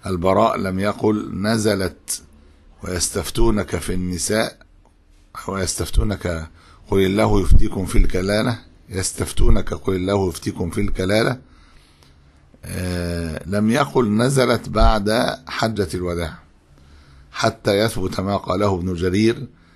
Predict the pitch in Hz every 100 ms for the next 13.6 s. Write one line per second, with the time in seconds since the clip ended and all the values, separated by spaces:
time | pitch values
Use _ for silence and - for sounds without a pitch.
0 | - _ _ - 98 95 - 113 101 -
1 | 107 117 131 135 - 135 127 143 - -
2 | 76 - - - _ 113 131 - 117 107
3 | 107 101 110 127 127 147 - - _ _
4 | _ _ _ _ - 104 135 139 139 143
5 | 143 135 139 156 - - - - - -
6 | - - 101 101 95 87 120 110 82 67
7 | - _ _ _ _ - 98 113 131 -
8 | 107 107 - 117 113 104 101 113 104 92
9 | 85 113 101 92 98 85 85 - 107 -
10 | 120 127 - - - - - _ - 101
11 | 107 92 95 87 90 113 - 95 - 101
12 | 98 104 104 92 - 92 - - - 104
13 | 95 - 107 107 123 113